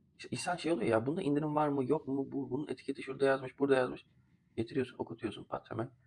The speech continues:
fiyatını gösteriyor. Gerçekten indirim var mı, yok mu size gösteriyor. Diğer bir olay da şu, hani gerçekten üstünde indirim var. Mesela Clearance az, az önce gördük, üç buçuk, burada yazıyor yedi dolar. Bunu götürüp kasaya fiyatını değiştirebiliyorsunuz. Yani çoğu ü-,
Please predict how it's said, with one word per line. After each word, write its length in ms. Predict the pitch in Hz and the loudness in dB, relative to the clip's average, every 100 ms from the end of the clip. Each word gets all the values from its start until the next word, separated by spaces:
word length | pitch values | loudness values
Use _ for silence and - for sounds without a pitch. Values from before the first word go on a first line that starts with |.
| _ | _
fiyatını 280 | 110 104 101 | -4 -2 -2
gösteriyor. 320 | 98 - 95 | -2 0 4
Gerçekten 340 | 104 - - | 4 2 -2
indirim 240 | 95 95 95 | 2 2 4
var 120 | 92 | 2
mı, 140 | 92 | 4
yok 160 | 92 - | 0 0
mu 140 | - - _ | -8 -10 _
size 120 | - 92 | 0 4
gösteriyor. 340 | 87 87 85 | 4 2 2
Diğer 220 | 117 160 | 6 8
bir 60 | 147 | 8
olay 200 | 147 90 | 8 4
da 60 | |
şu, 120 | - - | 0 -2
hani 140 | 95 | 4
gerçekten 360 | 110 - - _ _ _ | 4 4 -4 _ _ _
üstünde 260 | - 101 123 | -10 2 4
indirim 260 | 117 120 123 | 8 8 8
var. 80 | |
Mesela 200 | 95 - - | 4 0 -2
Clearance 300 | 98 104 98 | 0 2 6
az, 160 | 98 95 | 6 4
az 80 | 92 | 2
önce 140 | 92 | 4
gördük, 180 | 90 - | 2 2
üç 100 | - | -6
buçuk, 200 | 92 - | -6 -2
burada 160 | 101 | 6
yazıyor 220 | 101 95 113 | 6 8 4
yedi 120 | 107 | 6
dolar. 160 | 95 - _ _ _ - | 2 2 _ _ _ 0
Bunu 140 | 120 | 4
götürüp 260 | 113 135 135 | 6 4 4
kasaya 260 | 110 135 | 6 6
fiyatını 320 | 147 101 113 | 8 6 8
değiştirebiliyorsunuz. 680 | 104 90 90 92 92 - - | 6 8 8 8 8 4 -2
Yani 100 | 80 | -4
çoğu 300 | - 101 90 | 8 8 8
ü-, 300 | - - 82 | 0 -2 -2